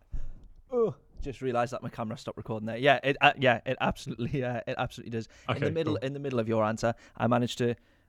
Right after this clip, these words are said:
Speaker 1: well, in trying to pick up my can, punch my microphone. So if I don't manage to edit that out, apologies for either the heart attack that I've just gave everyone, and, uh,
Speaker 2: <laughs> Just
Speaker 1: potentially,
Speaker 2: leave it
Speaker 1: I
Speaker 2: in.
Speaker 1: think, yeah, I
Speaker 2: Yeah.
Speaker 1: might just, I might just leave it in.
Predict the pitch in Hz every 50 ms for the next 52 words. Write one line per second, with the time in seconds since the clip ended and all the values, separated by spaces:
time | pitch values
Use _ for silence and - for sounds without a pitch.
0 | _ _ _ _ _ _ _ - - - _ _ - 117 101 95 - _ - 127
1 | 120 120 117 - - 139 135 131 120 - - 113 113 110 - - 110 - - -
2 | 104 101 101 - - 107 110 107 107 _ - - 156 139 127 - - - 123 120
3 | 123 123 120 120 - 117 - - 104 104 104 107 - - 110 110 101 - 113 120
4 | 110 - 131 117 120 110 110 110 - - - 107 107 104 - 104 104 90 98 98
5 | 98 - _ - - - - - - - - 117 113 107 110 113 - - 113 113
6 | - 107 113 110 110 107 107 - - 127 131 131 - - - - 107 - 117 107
7 | 110 110 - 110 107 - - 107 107 107 113 110 - 104 98 101 101 107 117 -
8 | - - - - - - - - 113 113 113 117 113 113 113 110 110 107 110 110
9 | - - - - - 185 139 - - - 127 123 - 156 151 156 151 151 151 151
10 | 147 123 - 139 131 143 156 156 151 147 139 135 139 139 147 139 135 143 131 131
11 | - 139 143 139 139 131 135 - - 135 135 123 120 - 123 120 117 -